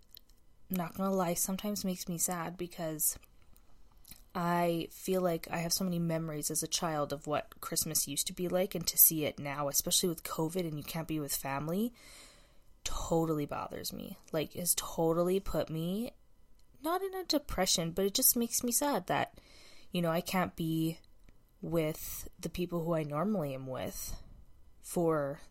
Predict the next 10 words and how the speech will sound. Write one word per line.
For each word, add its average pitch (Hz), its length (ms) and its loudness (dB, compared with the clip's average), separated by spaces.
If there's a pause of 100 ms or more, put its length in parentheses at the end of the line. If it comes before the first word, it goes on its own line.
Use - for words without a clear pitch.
these 165 180 4
holidays 160 500 2
that - 140 -4
we 151 100 -2
normally 143 540 -2
spend 143 460 -2 (2000)
together, 175 560 2 (240)
you 156 160 -4
know? 143 300 -2 (120)
And 170 540 2